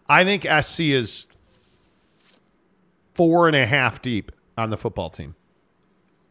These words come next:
I'm not even kidding. I think they are four and a half deep on the football. Like, who in, who in your opinion is the best team in the country? 'Cause I'm telling you right now, I am telling you right now, it is either U S C or Alabama.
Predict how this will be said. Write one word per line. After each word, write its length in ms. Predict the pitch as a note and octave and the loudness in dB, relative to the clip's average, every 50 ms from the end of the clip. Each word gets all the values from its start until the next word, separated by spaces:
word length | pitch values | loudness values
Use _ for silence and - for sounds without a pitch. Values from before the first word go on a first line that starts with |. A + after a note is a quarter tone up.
| _ _ _ _ _ _ _ _ - | _ _ _ _ _ _ _ _ 0
I'm 140 | - D3+ E3+ | 2 2 4
not 180 | F3+ F#3 G3 G3 | 6 6 6 6
even 180 | F#3+ F3 D#3 | 4 2 0
kidding. 280 | A2+ D#3 E3 C#3 F2+ F2 - _ _ _ _ _ _ _ _ _ - | 2 2 2 2 0 -6 -8 _ _ _ _ _ _ _ _ _ 2
I 120 | A2 C#3+ | 2 4
think 200 | D3+ D#3 D#3 D3 | 4 4 2 2
they 160 | F3 E3+ D#3+ | 4 4 6
are 100 | D3 C3+ | 6 4
four 320 | C3 - - F3+ D#3+ D#3+ D#3 | 2 2 0 2 4 4 4
and 80 | D3+ | 4
a 60 | C#3+ B2 | 2 2
half 240 | B2+ C3 B2 - | 2 0 -2 -2
deep 220 | - C3+ B2+ G2+ - | -4 -6 -4 -2 -4
on 100 | A2 G#2 | -4 -4
the 80 | G2 | -6
football. 320 | - - A2+ - A2 C3+ D#3 | -6 -8 -8 -4 -2 -2 0
Like, 240 | D#3+ G3+ G3 G3 - | 4 4 4 4 4
who 160 | A3+ C4+ C#4+ C4+ | 2 2 2 2
in, 220 | A3 A3+ A3 G#3+ | 4 2 2 2
who 240 | F#3 E3 G3+ B3 C4+ | 2 0 2 2 2
in 100 | C#4+ C4+ | 0 0
your 140 | C4 C4+ C4+ | 2 2 2
opinion 320 | G3+ F#3 A#3 C#4 D4 D4 | 2 0 -2 -2 -2 -4
is 60 | G#3+ | -4
the 60 | F#3+ | 0
best 220 | F3 G#3+ A3 G#3+ - | 0 0 0 0 -4
team 140 | A#3+ B3 A#3+ | -8 -6 -6
in 80 | G#3+ | -6
the 60 | F#3+ | -6
country? 420 | - F3+ G#3 A#3+ - - - - - _ _ _ _ _ _ _ _ _ _ - - | -6 -6 -6 -6 -8 -10 -16 -18 -18 _ _ _ _ _ _ _ _ _ _ -16 -4
'Cause 180 | - F3+ E3 G3 | -2 0 2 4
I'm 160 | G3+ A3+ G3 | 4 4 4
telling 360 | - G#3 G3+ A#3+ B3 A3+ G#3 | 2 2 2 2 2 2 2
you 100 | F#3 F#3 | 2 4
right 200 | F3+ F3 F3 D#3+ | 6 6 6 4
now, 360 | D3 E3 F3 C#3 E2+ - - _ _ _ _ _ _ _ _ | 4 0 0 0 0 -4 -10 _ _ _ _ _ _ _ _
I 100 | - D3+ | 0 2
am 220 | D#3+ D#3 D3 C#3+ A#2 - | 2 2 2 0 -4 -8
telling 420 | - - - F3 G3 A3 A3+ A3 G#3 | -10 -6 -2 0 2 2 2 2 2
you 100 | G3+ G3 | 0 2
right 240 | F#3+ F#3 E3+ C#3+ D3 | 2 2 2 2 2
now, 380 | E3 D#3+ D3 A#2+ G2 F2 - _ _ _ _ _ _ _ _ _ - | 2 4 4 2 0 -4 -10 _ _ _ _ _ _ _ _ _ -2
it 160 | D#3 D#3+ D#3 | 0 2 2
is 160 | E3 D3 - | 2 0 0
either 220 | F3 E3+ D#3+ D#3 C#3 | 0 0 0 0 2
U 180 | D3 E3 E3+ | 2 4 4
S 160 | E3+ D3 - | 4 4 2
C 160 | - - E3 D3 | 0 -2 0 2
or 80 | C3+ | 4
Alabama. 500 | B2+ B2 A#2+ A2+ G#2 G#2+ G2 F2 - - | 4 4 2 2 0 -4 -6 -8 -10 -16